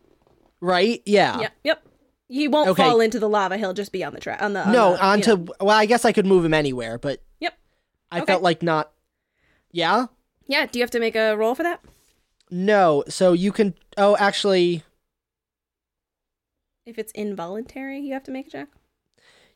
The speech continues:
Speaker 1: You can try to move an object that weighs up to a thousand pounds. If the object isn't being worn or carried, you automatically move it up to thirty feet in any direction, but not beyond the range of the spell.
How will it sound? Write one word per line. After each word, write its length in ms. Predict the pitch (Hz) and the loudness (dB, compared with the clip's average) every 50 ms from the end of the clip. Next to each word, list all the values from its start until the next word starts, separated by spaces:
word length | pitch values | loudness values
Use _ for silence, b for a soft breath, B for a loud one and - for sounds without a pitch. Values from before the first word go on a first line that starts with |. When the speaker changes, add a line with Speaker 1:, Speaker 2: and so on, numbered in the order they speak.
| - | -6
Speaker 1:
You 120 | 190 202 - | -6 -6 -2
can 180 | - 226 202 | 0 0 0
try 260 | 185 - 220 214 233 240 | 0 0 2 4 4 4
to 80 | 262 | 4
move 180 | 247 247 233 226 | 2 2 2 2
an 80 | 220 | 2
object 360 | 208 202 202 180 202 196 - - | 2 2 2 2 0 -2 0 0
that 80 | 190 | 0
weighs 180 | 180 180 175 175 | 0 2 2 0
up 120 | 175 - | 0 0
to 80 | - 170 | 0 -2
a 40 | 160 | -2
thousand 440 | - - 180 180 180 170 180 175 | 0 2 2 2 2 2 0 -2
pounds. 320 | - 185 175 170 170 175 170 | -2 0 0 0 0 0 -2
If 100 | 160 - | 0 0
the 100 | 165 151 | 0 0
object 380 | 143 165 160 180 180 - - - - | 0 0 0 -2 -4 -6 -6 0 2
isn't 320 | 180 185 214 220 208 165 | 2 4 4 0 0 2
being 320 | 185 190 180 175 170 165 | 2 2 4 4 2 2
worn 180 | 160 156 151 147 | 2 2 2 0
or 80 | 151 143 | -2 -2
carried, 520 | - - 233 226 220 220 226 226 208 b b b b b | 0 2 4 4 4 4 4 2 -2 b b b b b
you 160 | - 165 180 - | -2 -2 0 2
automatically 560 | 180 190 196 220 208 202 196 202 196 - 202 190 | 2 4 4 4 4 4 4 2 2 2 0 2
move 180 | 185 180 170 | 2 4 4
it 100 | 180 - | 4 2
up 120 | 180 160 - | 2 -2 -2
to 80 | 175 | -4
thirty 340 | - - 190 180 180 185 170 | -2 0 2 2 2 2 0
feet 220 | - - 185 165 175 | 0 -2 -2 -2 0
in 80 | 165 | 0
any 220 | 160 165 165 170 156 | 0 2 2 2 2
direction, 420 | 170 160 160 151 - - 170 156 | 2 2 2 0 0 0 -4 -2
but 160 | 143 160 - | 0 -2 -2
not 240 | 165 160 156 156 151 | 0 -2 -2 -2 -2
beyond 260 | 156 160 156 151 147 | -4 -2 -2 -2 -2
the 60 | 143 139 | -2 -2
range 240 | 139 139 131 127 | -2 -2 -2 -4
of 120 | 135 127 120 | -8 -8 -8
the 80 | 127 | -10
spell. 500 | - - - - 101 69 67 - 160 - | -10 -10 -10 -10 -10 -8 -10 -12 -14 -16